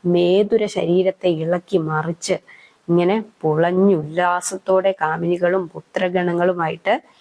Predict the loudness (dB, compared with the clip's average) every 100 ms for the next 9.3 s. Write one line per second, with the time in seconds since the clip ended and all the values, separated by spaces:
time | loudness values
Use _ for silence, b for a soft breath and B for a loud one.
0 | B B _ 0 2 2 2 -2 -4 -4
1 | -2 -2 -2 -4 -2 -2 0 -2 -2 0
2 | 0 0 -2 -4 -2 0 0 2 2 0
3 | -2 -4 -4 -6 -6 -2 0 0 -2 -2
4 | 0 0 0 -2 0 0 0 0 -4 -4
5 | -8 b b b b b -2 2 2 0
6 | -2 -2 -2 -2 -4 -4 -2 0 0 -2
7 | b b _ -4 -4 -2 -4 0 0 0
8 | -4 -2 0 0 0 0 -2 0 0 2
9 | 2 2